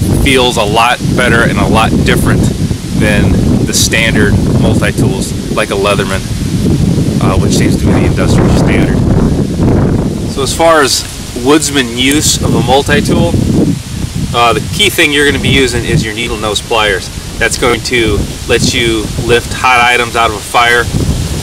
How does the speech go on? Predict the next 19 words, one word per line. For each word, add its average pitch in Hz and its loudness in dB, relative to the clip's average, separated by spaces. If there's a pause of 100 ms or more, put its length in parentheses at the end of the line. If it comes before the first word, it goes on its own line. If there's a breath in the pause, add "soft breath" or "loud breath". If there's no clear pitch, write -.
(600)
uh, 107 2 (100)
manipulate 123 0
any 120 -4
type 120 0
of 120 -2
hot 117 2
tools, 123 0
any 123 -2
type 131 -2
of, 113 -2 (140)
uh, 104 0 (680)
cutting 131 2
of 110 -2
wire 123 2
that's 113 -2
found 131 0 (540)
in 117 -8
the 113 -4
woods 127 -2